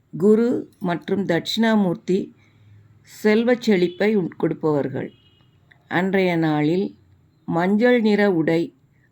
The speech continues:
அல்லது மஞ்சள் கைக்குட்டையாவது கையில வைத்து கொள்ள வேண்டும். இவர்களுக்கு ம-, மஞ்சள் நிற நைவேத்தியம் படைத்து வழிபாடு செய்வது யோகத்தை தரும். இது வந்து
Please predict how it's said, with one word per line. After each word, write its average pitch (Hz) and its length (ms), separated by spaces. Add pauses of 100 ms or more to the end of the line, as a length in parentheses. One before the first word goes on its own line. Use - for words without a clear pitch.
(140)
அல்லது 180 400
மஞ்சள் 180 500
கைக்குட்டையாவது 170 960 (180)
கையில 165 320
வைத்து 156 380
கொள்ள 156 220 (200)
வேண்டும். 127 460 (800)
இவர்களுக்கு 190 640 (400)
ம-, 170 280
மஞ்சள் 214 420
நிற 214 240
நைவேத்தியம் 185 760
படைத்து 147 500 (240)
வழிபாடு 196 600
செய்வது 151 520 (680)
யோகத்தை 180 500 (100)
தரும். 143 340 (1900)
இது 175 200
வந்து 170 300